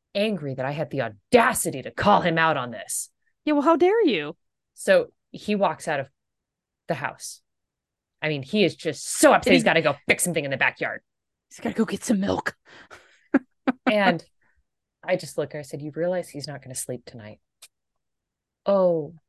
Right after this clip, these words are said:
Speaker 1: Oh. Yeah. You kicked the hornet's nest."
Speaker 2: She is a troll.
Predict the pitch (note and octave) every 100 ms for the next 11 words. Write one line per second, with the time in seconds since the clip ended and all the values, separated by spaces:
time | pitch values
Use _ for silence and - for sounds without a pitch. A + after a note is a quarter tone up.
0 | _ _ _ _ _ _ _ _ _ _
1 | _ _ _ _ G3 F3+ E3+ D3+ C#3 C3+
2 | C3 _ _ _ _ _ _ _ _ _
3 | _ - C#3 B2 G2+ G#2 _ _ _ _
4 | _ _ _ C#3+ D3 C#3+ D#3+ - D3 C3+
5 | C3 A#2+ A2 - G#2 G2+ - - _ _
6 | _ _ _ _ _ _ _ _ _ _
7 | B3 A3+ G3+ F#3+ F3+ - - F3 E3 D#3+
8 | F3+